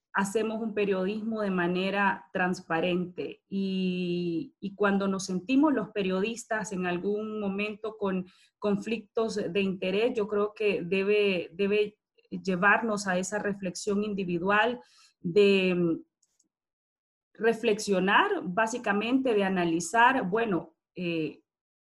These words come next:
esta situación me está poniendo en aprietos, está en, en conflicto con mi labor de informar, de orientar a la ciudadanía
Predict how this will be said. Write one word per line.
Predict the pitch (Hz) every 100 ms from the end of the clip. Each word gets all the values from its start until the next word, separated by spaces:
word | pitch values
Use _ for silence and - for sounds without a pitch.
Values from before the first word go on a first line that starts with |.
| _ -
esta | 202 220
situación | 233 240 196 190 220 214 220
me |
está | 202 202 202
poniendo | 208 202 202 202
en | 190
aprietos, | 170 - 208 226 233 202 202 196
está | 175 - 185 190
en, | 196 196
en | 190 185
conflicto | - 175 - 226 247 - 214 208
con | 190 185
mi | 175
labor | 170 165 185 202 190
de |
informar, | 202 190 - 165 175 208 226 240
de | 196
orientar | 175 165 175 - 190
a | 202
la | 202
ciudadanía | 202 190 185 175 175 220 247 254